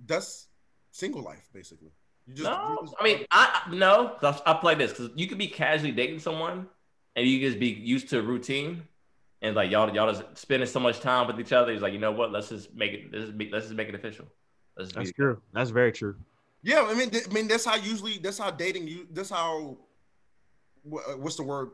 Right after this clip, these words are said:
Speaker 1: What's the opposite of casual? Exclusive dating, I
Speaker 2: Yeah.
Speaker 1: guess.
Speaker 3: Intentional or intentionally dating?
Speaker 1: Well, yeah, yeah. That's how it usually starts. It starts off as casual, then you, it grows into that.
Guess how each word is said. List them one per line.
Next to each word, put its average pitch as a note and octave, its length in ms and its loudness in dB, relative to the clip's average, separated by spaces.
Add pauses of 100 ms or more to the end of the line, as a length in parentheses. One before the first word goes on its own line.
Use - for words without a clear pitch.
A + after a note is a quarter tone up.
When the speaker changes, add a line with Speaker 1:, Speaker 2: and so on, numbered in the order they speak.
Speaker 1:
What's F#3 140 -8
the E3+ 60 0
opposite C#3 280 -4
of A#2+ 60 -12
casual? C#3 540 -6
Exclusive D#3 600 -12
dating, E3+ 500 -14
I - 40 -16
Speaker 2:
Yeah. F#2+ 140 -8
Speaker 1:
guess. - 100 -10
Speaker 3:
Intentional D3 520 -2 (160)
or G2 140 -4
intentionally C#3 480 -8
dating? D#3 160 -2
Speaker 1:
Well, G3 80 0
yeah, A3+ 320 2
yeah. A#3 80 2
That's G#3 180 -2
how G#3+ 200 6
it G#3 60 4
usually F#3+ 340 -2
starts. A3 260 -8
It F3 60 -10
starts F#3 280 -2
off E3+ 220 -6
as G#3+ 120 -8
casual, D3 580 -6
then C#3+ 260 -10
you, D3+ 240 -12 (560)
it D#3 140 -6
grows C#3+ 420 -8
into B2 260 -14
that. E2+ 180 -20